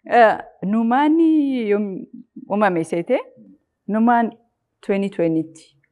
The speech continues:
Agastitti kan hin register godhe yeroo covid keessa. San dura akkuma isin jedhe gaasii waa ad-, argee galeetanii,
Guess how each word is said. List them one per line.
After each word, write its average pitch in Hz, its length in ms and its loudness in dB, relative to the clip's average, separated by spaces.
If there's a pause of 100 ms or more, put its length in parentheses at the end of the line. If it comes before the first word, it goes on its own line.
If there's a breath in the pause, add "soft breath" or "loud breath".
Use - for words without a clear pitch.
(180)
Agastitti 160 520 -8
kan 156 140 -4
hin 156 100 -2
register 151 460 -8
godhe 147 260 -2 (340 loud breath)
yeroo 180 220 -2
covid 160 420 -6
keessa. 160 320 -8 (340 soft breath)
San 202 220 -2
dura 302 220 2 (440)
akkuma 226 280 -4
isin 196 220 -4
jedhe 160 180 2
gaasii 170 280 0
waa 190 140 2
ad-, 185 220 2
argee 175 360 -2
galeetanii, 220 600 0